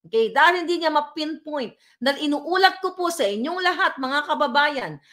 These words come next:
itinataya ko yung alindog ko para sabihin ang katotohanan na nangyayari sa loob. Dahil dokumentado naman tong sinasabi ko eh. Hindi naman ako mag-iimbento tayo, tinanggal si Juan, si Pedro, tas wala namang tinanggal.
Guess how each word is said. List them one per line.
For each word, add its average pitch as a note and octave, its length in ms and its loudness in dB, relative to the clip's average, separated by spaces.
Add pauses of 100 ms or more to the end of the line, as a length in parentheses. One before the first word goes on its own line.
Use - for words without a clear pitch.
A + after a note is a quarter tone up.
(160)
itinataya F4 640 2
ko E4 80 2
yung D#4 240 4
alindog C#4+ 480 0
ko D#4 160 4
para C4 240 4
sabihin E4+ 560 -2
ang D#4+ 80 0
katotohanan C#4 880 -2 (160)
na A#3+ 160 -2
nangyayari B3 720 2
sa E4+ 160 0
loob. E4+ 400 -4 (160)
Dahil F#4 320 0
dokumentado G4+ 640 0
naman G4+ 320 -2
tong G4 80 -8
sinasabi F#4+ 560 -2
ko G#4 160 -4
eh. D#4+ 160 -8 (160)
Hindi F#4 160 -6
naman G4+ 240 -2
ako G4 240 0
mag-iimbento F#4 480 -4
tayo, F4+ 240 2
tinanggal F4 400 -2
si F#4 80 -2
Juan, F4 320 0
si F#4+ 160 -10
Pedro, E4 320 2
tas E4+ 240 0
wala D#4 240 2
namang C#4+ 240 -4
tinanggal. C4 480 -4